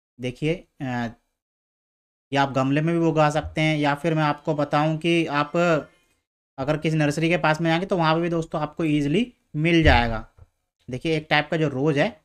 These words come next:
उसकी प्रजाति है मानी जाती है। अगला जो है देखिए वह है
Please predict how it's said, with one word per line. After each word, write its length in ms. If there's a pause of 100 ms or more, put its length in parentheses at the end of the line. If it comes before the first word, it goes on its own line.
उसकी 280
प्रजाति 440
है 60
मानी 260
जाती 320
है। 120 (1400)
अगला 260
जो 120
है 200 (360)
देखिए 320
वह 200 (140)
है 220